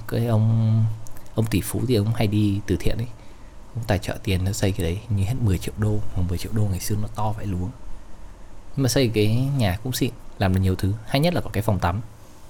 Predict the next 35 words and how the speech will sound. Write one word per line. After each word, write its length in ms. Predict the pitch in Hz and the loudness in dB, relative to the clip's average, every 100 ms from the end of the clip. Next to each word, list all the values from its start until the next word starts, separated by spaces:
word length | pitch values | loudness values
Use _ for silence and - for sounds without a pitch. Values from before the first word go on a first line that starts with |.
| - - - - - - - - - - - - - | -16 -16 -18 -18 -12 -8 -6 -8 -10 -8 -6 -6 -2
Thì 180 | 139 123 | 4 4
trước 160 | 147 175 | 6 6
đây 260 | 165 156 | 8 6
đến 220 | 131 127 | 6 6
bây 100 | 143 | 6
giờ, 300 | 135 113 107 | 6 6 4
khi, 140 | 104 143 | 4 2
mỗi 160 | 135 | 2
khi 120 | 135 139 | 4 4
mình 120 | 110 | 6
tập 120 | 87 - | 4 2
ở 40 | |
trường 200 | - 92 | 2 2
xong 180 | 117 113 | 4 4
thì 60 | |
mình 140 | 92 87 | 4 4
hay 120 | 107 | 2
tắm 220 | 104 120 | 0 0
ở 40 | 131 | 2
trường 200 | 92 87 | 4 4
luôn, 240 | 113 120 | 4 2
thành 180 | 120 80 | 2 0
thói 120 | 85 - | 0 2
quen 180 | 127 110 | 4 4
rồi. 100 | 107 - - - - - - | 2 0 -12 -12 -12 -8 0
Mình 80 | 95 | 2
hay 160 | 110 | 2
tắm 360 | 107 95 117 123 117 | 4 4 4 4 4
đúng 200 | 147 165 | 4 4
cái 100 | 123 | 2
phòng 180 | 107 | 2
tắm 280 | 92 90 110 | 2 2 4
thôi 200 | 123 107 101 - | 2 2 0 0
và, 460 | 85 80 82 87 - - - - - - - - - - - - - - - - - - - | 2 2 2 -2 -6 -10 -10 -10 -14 -14 -16 -16 -14 -14 -14 -12 -12 -10 -10 -10 -12 -12 -4
ừm, 680 | 92 90 87 85 87 85 | 0 4 4 2 2 0